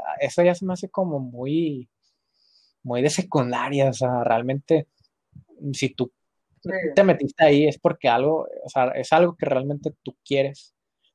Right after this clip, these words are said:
Speaker 1: y tú tienes el interés de estar yendo, ¿no? Por querer cumplir
Speaker 2: Claro.
Speaker 1: y sacar ese título. Entonces, no veo la necesidad realmente de tener a alguien ahí detrás que te esté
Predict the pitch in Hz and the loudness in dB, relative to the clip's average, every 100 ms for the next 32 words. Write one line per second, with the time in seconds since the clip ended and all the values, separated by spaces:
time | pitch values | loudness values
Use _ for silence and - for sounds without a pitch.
0 | _ _ _ _ 120 117 - - 135 139 | _ _ _ _ -12 -12 -14 -8 -6 -2
1 | 151 131 - 113 127 131 117 107 110 - | 0 0 -2 4 4 4 -2 -6 -10 -6
2 | 110 113 120 123 123 117 _ 127 - _ | -6 -2 0 -2 -4 -12 _ -14 -14 _
3 | _ - 113 - 120 110 - 123 - 120 | _ -10 -10 -8 -10 -10 -10 -8 -4 -6
4 | - _ 131 127 117 - 113 _ - - | -6 _ -12 -10 -6 -6 -6 _ -20 -18
5 | 120 127 127 107 107 - 110 123 - _ | -4 -4 -2 -6 -6 -6 -6 -8 -12 _
6 | _ _ _ 127 135 160 180 185 202 208 | _ _ _ 2 4 6 8 8 8 6
7 | 190 156 139 117 117 156 170 143 143 165 | 2 0 2 4 4 4 2 -4 -2 4
8 | 165 131 - _ _ _ _ 123 117 113 | 4 4 -2 _ _ _ _ -6 -2 0
9 | 139 147 143 151 147 123 127 135 - 123 | 4 4 4 2 0 0 0 0 0 0
10 | 123 123 - _ _ 120 110 123 - - | 0 -4 -14 _ _ -18 -14 -14 -14 -10
11 | 117 113 | -10 -10